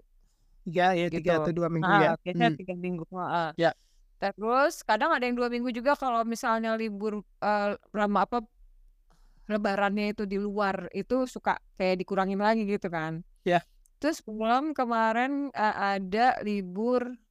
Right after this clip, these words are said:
Speaker 2: lebaran dua minggu. Udah empat tambah dua, enam.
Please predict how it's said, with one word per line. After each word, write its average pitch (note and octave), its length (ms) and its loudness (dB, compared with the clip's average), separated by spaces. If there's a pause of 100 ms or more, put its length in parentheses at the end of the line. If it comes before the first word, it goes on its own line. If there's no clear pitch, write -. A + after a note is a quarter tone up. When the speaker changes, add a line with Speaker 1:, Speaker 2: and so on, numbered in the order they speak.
(120)
Speaker 2:
lebaran C#3+ 560 -2
dua D3 160 -2
minggu. D3+ 400 -2 (1200)
Udah D3 160 -2
empat G3 300 0
tambah E3 180 0
dua, F3 240 0
enam. E3 380 -2